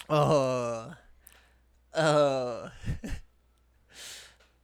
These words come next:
Oh, man. Uh,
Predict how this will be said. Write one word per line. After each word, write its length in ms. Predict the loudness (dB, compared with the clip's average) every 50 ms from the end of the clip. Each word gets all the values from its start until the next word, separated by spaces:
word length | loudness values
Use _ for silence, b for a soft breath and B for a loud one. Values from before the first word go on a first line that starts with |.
| _ _ -8
Oh, 460 | -6 -4 -4 -4 -4 -6 -6 -8 -12
man. 560 | -14 -14 -14 -12 -12 -10 -10 -12 -12 -14 -16 -20 -20 -20 -20 -20 _ _ -14 -12
Uh, 680 | -10 -8 -6 -6 -6 -6 -6 -6 -6 -8 -8 -10